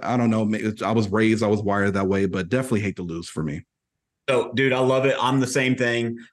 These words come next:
Speaker 2: The reason I love that question, some people ponder over it. They go, "Well, I, both. You can't have both, right?" Like, of course, we love to win and we hate to lose. Most people are both,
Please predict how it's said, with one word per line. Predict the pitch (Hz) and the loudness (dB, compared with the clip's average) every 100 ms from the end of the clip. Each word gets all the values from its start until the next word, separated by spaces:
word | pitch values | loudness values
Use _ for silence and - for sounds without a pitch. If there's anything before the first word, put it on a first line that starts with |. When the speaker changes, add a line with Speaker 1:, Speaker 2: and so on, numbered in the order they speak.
| - | -4
Speaker 2:
The | 123 | 0
reason | 160 190 | 2 4
I | 214 | 4
love | 143 131 139 131 | 4 2 2 2
that | 131 - | -2 -4
question, | - 113 104 - 87 80 - _ _ _ _ _ _ | -4 -4 -4 -6 -8 -10 -12 _ _ _ _ _ _
some | - 170 202 | -2 0 2
people | 196 190 175 - | 2 2 2 0
ponder | - 151 156 151 147 | -2 0 2 4 4
over | 147 143 | 4 2
it. | |
They | 131 | 2
go, | 127 131 | 2 2
"Well, | 139 139 | 4 2
I, | 143 143 | 0 -2
both. | 107 175 160 92 - | -2 0 0 -2 -10
You | 117 | -10
can't | 156 160 | -4 -2
have | 156 135 | 0 0
both, | 120 104 78 - _ | 0 0 -4 -12 _
right?" | 104 113 | -2 -2
Like, | 135 127 | -2 -2
of | 156 | -4
course, | - 208 180 | 0 0 2
we | 165 | -2
love | 127 147 151 | 0 2 2
to | 135 | -2
win | 135 135 123 | -2 -4 -4
and | 139 | -2
we | 131 | 0
hate | 123 117 | 0 -2
to | 107 | -4
lose. | 98 92 | -4 0
Most | 123 156 156 | 0 0 2
people | 151 139 131 120 - _ _ _ _ _ | 0 2 0 -2 -8 _ _ _ _ _
are | - 113 | -6 -2
both, | 117 104 82 - | 0 0 -2 -10